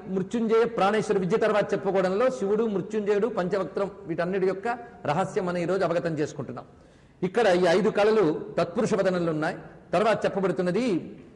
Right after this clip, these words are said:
ఈశానాయ నమః, ఊర్ధ్వ దిశలో ఉన్నటువంటి స్వామి యొక్క వదనం. ఇందులో ఉన్నటువంటి కళలు ముఖ్యంగా చెప్పబడుతున్నవి నిశ్చల, నిరంజన,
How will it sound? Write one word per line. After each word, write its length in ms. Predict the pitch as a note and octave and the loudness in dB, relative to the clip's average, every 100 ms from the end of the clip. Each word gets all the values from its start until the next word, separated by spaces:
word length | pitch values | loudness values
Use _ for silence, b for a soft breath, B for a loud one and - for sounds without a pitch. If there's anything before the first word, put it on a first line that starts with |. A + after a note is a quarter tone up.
| - | -6
ఈశానాయ 760 | F3+ F#3+ G3+ F3+ E3+ D#3+ D3+ D3 | -2 0 2 2 2 2 2 0
నమః, 420 | C3 A#2 C#3+ G#2+ B2 | -2 -2 -2 -2 0
ఊర్ధ్వ 280 | F3+ G#2+ E3+ | 0 2 0
దిశలో 480 | C#3 C3+ D#3 E3 - | 0 -2 0 0 -2
ఉన్నటువంటి 380 | D3 C#3+ C#3+ D3 | -4 -4 -6 -6
స్వామి 300 | - D3 D#3 | -4 -2 -2
యొక్క 180 | D3 C3+ | -4 -2
వదనం. 300 | C3+ G3 G#3+ - B B B | -2 -2 -4 -12 B B B
ఇందులో 300 | G3 A3 A#3+ | -2 2 4
ఉన్నటువంటి 720 | A3+ A3 G#3 F#3 F#3+ D#3+ E3+ - - - - | 4 2 0 0 2 0 -2 -8 -20 -8 0
కళలు 460 | G3 G#3 D3 D3 - - - - - | 2 4 2 0 -10 -16 -20 -12 -8
ముఖ్యంగా 680 | - - A3+ G3+ C#3+ A#2 - - - - - - - _ _ _ _ - | -6 0 2 4 2 0 -12 -18 -20 -20 -20 -20 -20 _ _ _ _ -4
చెప్పబడుతున్నవి 680 | F3+ G3+ F3 F3 D#3+ A3 B3+ - - - - - - | 0 2 2 2 0 0 -4 -12 -18 -20 -20 -20 -8
నిశ్చల, 720 | C3+ G3+ - - G3 D3+ C#3 C#3+ - - - - - - - - _ _ _ - | -2 0 0 2 4 4 2 0 -8 -16 -20 -20 -20 -20 -20 -20 _ _ _ -10
నిరంజన, 880 | B2 D3+ A3 A3+ F#3 E3+ C#3+ C3+ | -2 2 2 2 2 2 2 0